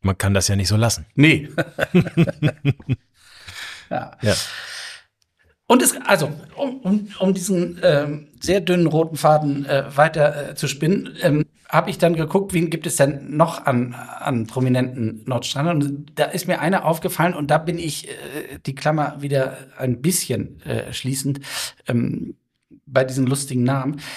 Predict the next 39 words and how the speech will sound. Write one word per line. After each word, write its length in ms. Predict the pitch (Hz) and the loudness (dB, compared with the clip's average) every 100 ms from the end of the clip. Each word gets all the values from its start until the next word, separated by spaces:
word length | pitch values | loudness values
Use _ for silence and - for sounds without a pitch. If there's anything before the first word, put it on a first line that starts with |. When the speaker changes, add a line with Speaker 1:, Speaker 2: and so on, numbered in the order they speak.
| - - | -16 -4
Speaker 2:
Das 180 | - 175 | 2 2
ist 120 | 220 | 2
ein 180 | 180 156 | 2 4
Mensch 320 | 160 190 196 | 6 4 2
nem-, 460 | 160 170 165 - - | -2 -2 -2 -6 -12
namens 540 | - - 151 160 - 143 | -10 -2 0 0 -2 0
Max 340 | 147 151 - | 0 0 -4
Christian 420 | - 156 - 143 | -4 -2 0 -2
Clausen, 440 | 143 147 175 135 117 | 4 6 6 4 -2
den 140 | 113 | -4
kann 120 | 143 | 0
man 280 | 156 143 - | 0 0 -4
mal, 340 | 135 131 131 - - | -2 0 0 -2 -6
äh, 160 | 127 117 - - - - | -4 -4 -10 -18 -10 -4
nachlesen, 460 | 127 143 139 160 147 | -2 -2 -2 -2 0
der 240 | 135 131 | -2 -2
war 140 | 131 | -2
mir 120 | 139 135 | -2 -2
vollkommen 420 | - 147 139 127 | -4 -4 -4 0
unbekannt, 560 | 165 156 135 - 151 147 | 0 0 -2 -2 -2 -2
ein 240 | 131 127 - - - - | -2 -2 -6 -18 -18 -6
Funker 720 | - - 196 202 165 156 151 - 131 | 0 4 4 6 6 4 2 -6 -4
der 420 | 135 135 135 - | 0 2 0 -2
Roten 320 | 120 147 139 | -4 -4 -2
Armee, 240 | 123 139 | -2 -2
ein 120 | 139 139 | -2 -2
Kommunist, 460 | 123 123 143 143 123 | -2 0 0 -2 -4
der 100 | 120 | -4
nach 160 | 117 | -4
dem 320 | - 117 113 - _ | -2 -4 -4 -14 _
Ersten 360 | - 131 131 139 | -4 -4 -2 -4
Weltkrieg 440 | 123 127 - 120 - | -4 -4 -6 -6 -2
dann 180 | 117 117 | -4 -2
Kommunist 400 | 131 135 156 156 | -2 0 0 0
geworden 380 | 117 110 113 | 0 0 0
ist 240 | - 110 - | -2 -6 -4
und 200 | 117 113 | -4 -4
über 360 | 131 120 110 | -4 -2 -4
verschiedenste 760 | - 113 - 156 143 - 110 | -4 -2 -2 -2 -2 -2 -4